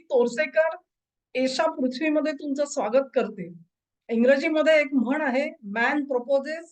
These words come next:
God disposes." याचा अर्थ असा की माणसाने कितीही मोठं प्लॅनिंग केलं आणि आपली कल्पनाशक्ती ताणून "मी अमुक, अमुक, अमुक, अमुक, अमुक करेन,"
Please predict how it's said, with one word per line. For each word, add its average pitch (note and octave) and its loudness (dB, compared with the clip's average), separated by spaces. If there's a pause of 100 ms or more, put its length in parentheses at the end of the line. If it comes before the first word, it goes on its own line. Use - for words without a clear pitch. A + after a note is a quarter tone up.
(420)
God B3 -4
disposes." A3 -2 (520)
याचा A#3+ -2
अर्थ A#3 0
असा B3 2
की B3+ -6
माणसाने A3+ 2 (480)
कितीही E4+ 2
मोठं D#4 4
प्लॅनिंग B3+ -2
केलं C4 2 (260)
आणि B3 -4
आपली B3+ -4
कल्पनाशक्ती C4 -6
ताणून B3 -2
"मी C4 0
अमुक, B3+ -4
अमुक, C#4 -4
अमुक, C4 -4
अमुक, C4 -2
अमुक B3 -6
करेन," B3 0